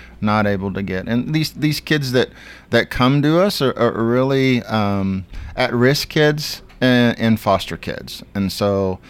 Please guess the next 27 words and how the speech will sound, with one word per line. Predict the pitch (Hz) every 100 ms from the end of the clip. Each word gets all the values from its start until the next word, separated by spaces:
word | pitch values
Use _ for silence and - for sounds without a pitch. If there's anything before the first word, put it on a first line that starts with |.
| - -
the | 120
opportunity | 120 - 135 131 120 110
to | - 101 95 90
have | 92 107 101
a, | 95 - 92 85
a, | 95
a |
man | 95 98 107
in | 117 117
their | 110
life | 107 101 107 104 -
or | 90 92 87
a |
woman | 95 120 113
in | 107
their | 104
life | 104 101 98 98 -
to, | 101 95
to | - - 90
help | 110 92
them | 101 92 98
read | 107 101
and | 98
do | 92
their | 90 90
studies, | - 98 87 85 82 -
it's, | 92 -